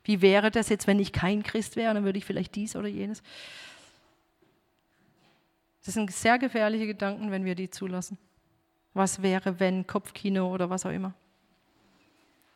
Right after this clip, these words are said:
Was wäre, wenn ich diese Person nicht geheiratet hätte? Was wäre, wenn die und die Beziehung so gewesen wäre? Das ist Kopfkino.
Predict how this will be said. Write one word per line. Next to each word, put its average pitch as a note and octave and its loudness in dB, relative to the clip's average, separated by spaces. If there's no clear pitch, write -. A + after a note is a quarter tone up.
Was G#3 0
wäre, G#3 6
wenn G#3+ 2
ich G#3 -4
diese G#3 -2
Person G3+ 0
nicht G#3 0
geheiratet G3+ 0
hätte? F#3+ -8
Was - -4
wäre, G3+ 2
wenn G3+ 2
die G#3+ 0
und G#3+ 2
die G#3+ 0
Beziehung G3+ -2
so A3 8
gewesen G#3 2
wäre? F#3+ 2
Das G#3+ 0
ist - 0
Kopfkino. G#3 0